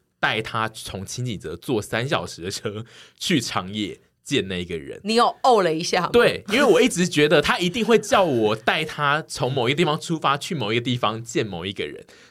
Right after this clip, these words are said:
Speaker 1: 但是就没有发生这件事，因为他自己联络好，请那个人开车来，然后那个日本人呢，就载着他的老婆，可能六十几岁，两个六十几岁的老夫老妻，然后就自己开车开了三小时，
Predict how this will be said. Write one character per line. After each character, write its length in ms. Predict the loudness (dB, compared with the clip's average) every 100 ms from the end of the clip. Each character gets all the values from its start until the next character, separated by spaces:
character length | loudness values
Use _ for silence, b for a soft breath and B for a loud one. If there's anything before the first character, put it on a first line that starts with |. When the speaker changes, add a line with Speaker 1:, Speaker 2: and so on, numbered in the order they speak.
| _
Speaker 1:
但 160 | -2
是 100 | 0
就 140 | 2 2
没 100 | 4
有 80 |
发 140 | 2 0
生 100 | 0
这 60 |
件 100 | -2
事， 160 | -4 -4
因 80 | -2
为 60 |
他 300 | -2 0 0
自 260 | -2 -6 -12
己 160 | -10 -6
联 180 | -6
络 160 | -2 -4
好， 200 | -2 -6
请 240 | -8 -6
那 80 | -4
个 120 | -2
人 200 | -4 -4 -8
开 220 | -4 -4
车 260 | 0 2
来， 260 | 2 0 -6 B B B B
然 160 | 0
后 100 | 0 2
那 220 | 2 4
个 520 | 4 6 4 2 -4
日 140 | -2 0
本 200 | 0 -2
人 160 | -6
呢， 120 | -6
就 100 | -4
载 240 | -2 0 -2
着 60 |
他 100 | 0
的 60 | -2
老 180 | -2 -4
婆， 160 | -8
可 100 | -14
能 100 | -10 -4
六 100 | -4
十 140 | -4
几 180 | -12 -16
岁， 380 | -8 -6 -6 -8 _
两 180 | -8
个 120 | -6 -4
六 100 | -4
十 80 |
几 100 | -4
岁 200 | -4 -4
的 40 | -2
老 140 | -4
夫 180 | -8 -8
老 140 | -8 -8
妻， 200 | -12 -8
然 100 | -6
后 80 |
就 100 | -4
自 200 | -6 -6
己 40 | -8
开 240 | -6 -8
车 200 | -6 -6
开 180 | -6 -8
了 80 | -8
三 180 | -8 -8
小 140 | -10
时， 240 | -10 -12